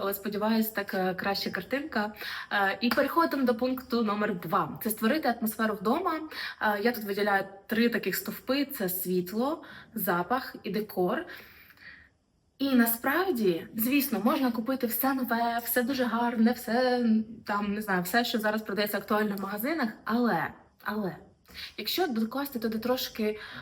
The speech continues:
фантазії, трошки щось познаходити, поцікав-, цікаві якісь рішення, то такий декор,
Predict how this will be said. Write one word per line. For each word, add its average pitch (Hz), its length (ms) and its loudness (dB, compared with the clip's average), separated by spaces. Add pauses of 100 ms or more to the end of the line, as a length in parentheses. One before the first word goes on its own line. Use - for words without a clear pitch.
(100)
фантазії, 175 720 2
трошки 262 320 -2
щось 277 160 -2
познаходити, 226 840 -2
поцікав-, 233 580 -2
цікаві 240 240 0
якісь 247 280 -2
рішення, 240 640 2 (680)
то 240 580 4 (300)
такий 247 800 -2 (380)
декор, 302 500 0